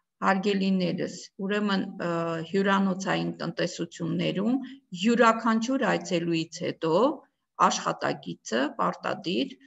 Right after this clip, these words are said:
իրականացնում է ձեռքերի հիգիենա։ Բացի դա, եթե ունեք կովիդ տասնինին բնորոշ ախտանիշներ, աշխատանքի մի հաճախեք, կարող եք զ-, մ,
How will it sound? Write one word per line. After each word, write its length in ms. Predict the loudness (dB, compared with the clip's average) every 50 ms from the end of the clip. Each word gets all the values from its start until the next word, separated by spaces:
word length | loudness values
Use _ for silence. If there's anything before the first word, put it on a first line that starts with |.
| _ _ _ -10
իրականացնում 840 | -4 0 0 0 0 0 -2 -2 0 -2 -4 -6 -6 -4 -4 0 0
է 80 | 0 0 0
ձեռքերի 560 | 0 -2 -2 -2 -4 -8 -8 -6 -6 -6 -6
հիգիենա։ 640 | -8 -8 -12 -12 -12 -10 -12 -10 -12 -12 -16 -18 -20 _ _ _ _ _ _ _ -20 _ _ _ _ _ _ _ _ _ _ _ _ _ _ _ _ _ _ _ _ _ _ _ _ _ _ _ _ _ _ _ _ _ _ _ _ _ _ _ _ _ _ _ -8 -2
Բացի 440 | 2 4 4 4 2 4 2 2 2 2
դա, 220 | 2 2 2 2 2 -2 -6 -10 -14 -20 -20 _ _ _ -2
եթե 340 | 2 2 2 2 2 2 2
ունեք 380 | 2 4 4 4 4 4 2 2
կովիդ 320 | 0 0 2 2 2 0 2
տասնինին 640 | 2 2 2 2 0 0 0 0 0 0 0 0 2
բնորոշ 500 | 2 2 4 4 2 2 0 -2 -2 -2
ախտանիշներ, 960 | -2 -2 -4 -4 -4 -2 -2 -2 -2 -4 -6 -8 -8 -4 -2 -2 -2 -2 -4 -8 -16 -20 _ _
աշխատանքի 760 | -8 -6 -6 -6 -2 -4 -4 -2 -2 -4 -4 -4 -4 -4 -4 -2
մի 200 | -2 -2 -2 -4 -6 -10 -16 _ -16
հաճախեք, 580 | -10 -6 -6 -6 -4 -4 -6 -4 -4 -6 -6 -6
կարող 300 | -2 -2 0 0 0 0 -2
եք 140 | -4 -6
զ-, 180 | -8 -16 -16 -18 _
մ, 400 | -8 -6 -6 -4 -4 -6 -6 -8